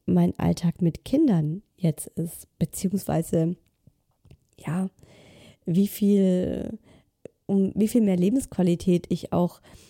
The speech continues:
in meinem Alltag hab, seitdem ich Kinder hab. Und das wurde mir erst so richtig bewusst, als ich mir dazu ganz konkret Gedanken gemacht hab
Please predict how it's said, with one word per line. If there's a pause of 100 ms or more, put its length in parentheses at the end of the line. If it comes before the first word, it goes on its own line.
(220)
in
meinem
Alltag
hab,
seitdem
ich
Kinder
hab. (680)
Und
das
wurde
mir
erst
so
richtig
bewusst,
als
ich (380)
mir
dazu
ganz
konkret
Gedanken
gemacht
hab